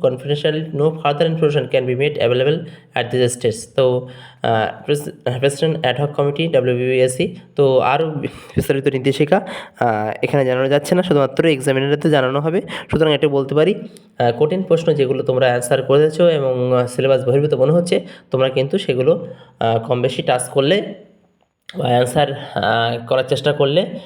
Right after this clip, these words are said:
আহ, যতটুকু পারবে, আহ, সেটুকু কিন্তু তোমাদের ফেভারে নাম্বার তোমরা পাবে। ঠিক আছে? তো এই হচ্ছে, আহ, যারা ভালো স্টুডেন্ট, আহ, কনফিউশনে ছিলে, কয়েকটা প্রশ্ন তোমাদেরকে বিভ্রান্তি করবে, সেই অ্যান্সারগুলো কিন্তু তোমরা টাচ করলে, আহ, নাম্বার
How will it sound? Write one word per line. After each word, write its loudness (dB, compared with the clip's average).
আহ, -2
যতটুকু 2
পারবে, -2
আহ, 2
সেটুকু -2
কিন্তু -2
তোমাদের 2
ফেভারে 2
নাম্বার -2
তোমরা -4
পাবে। 0
ঠিক 2
আছে? 0
তো 2
এই 2
হচ্ছে, 2
আহ, 2
যারা 4
ভালো 0
স্টুডেন্ট, -2
আহ, 2
কনফিউশনে 0
ছিলে, 0
কয়েকটা 0
প্রশ্ন 0
তোমাদেরকে 0
বিভ্রান্তি 0
করবে, 2
সেই -2
অ্যান্সারগুলো 0
কিন্তু -2
তোমরা 2
টাচ -2
করলে, 0
আহ, 0
নাম্বার -2